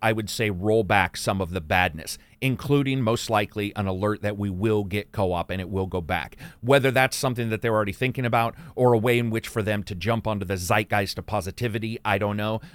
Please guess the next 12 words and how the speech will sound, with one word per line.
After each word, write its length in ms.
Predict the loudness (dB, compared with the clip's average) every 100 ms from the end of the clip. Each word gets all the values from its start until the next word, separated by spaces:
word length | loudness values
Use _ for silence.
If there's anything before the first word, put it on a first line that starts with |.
| -6
But 140 | -2 0
this 180 | -2
is 80 | -2
something 400 | 0 0 0 0
that 200 | 2 0 2
I 180 | 2 4
would 280 | 0 -2
guarantee 440 | 0 0 0 -4 -6
you 260 | -6 -8 -10
that 440 | -6 2 4 4
will 120 | 2
happen. 380 | 0 -2 -2 -6